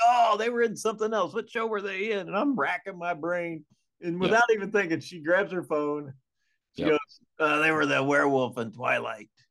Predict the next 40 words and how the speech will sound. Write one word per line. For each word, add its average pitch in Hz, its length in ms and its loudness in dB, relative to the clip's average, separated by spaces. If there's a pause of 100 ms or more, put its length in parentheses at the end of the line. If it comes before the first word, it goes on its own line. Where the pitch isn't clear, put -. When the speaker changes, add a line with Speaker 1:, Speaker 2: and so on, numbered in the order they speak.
(140)
Speaker 2:
<laughs> - 120 -10
Yeah. 135 220 0 (600)
Speaker 1:
You - 100 -10
go, 156 200 -4
"Oh, 320 380 6
yeah, 320 320 6
yeah, 302 280 4
yeah, 285 180 0
Team 311 260 -6
Jacob." 262 340 -4 (200)
Yeah, 240 140 -4
you 233 180 -6
know, 208 260 -2
and 214 160 0
then, 208 380 0
uh, 175 180 -8
you 196 180 -4
know, 202 160 2 (1000)
but 170 160 4
if 220 120 0
you'd 269 160 6
ask 254 380 2
her, 175 200 4
you 156 280 -4
know, 143 180 -2
"How 165 180 -2
many 202 140 2
times 185 300 -2
a 151 40 -6
day 165 240 2
do 160 100 -6
you 151 200 -10
use 139 380 -6
search?" - 580 2 (440)
she 175 120 -4
would 143 100 4
have 113 180 4
no 127 300 0
idea. 123 420 -4 (380)
Speaker 2:
Yeah, 71 220 -2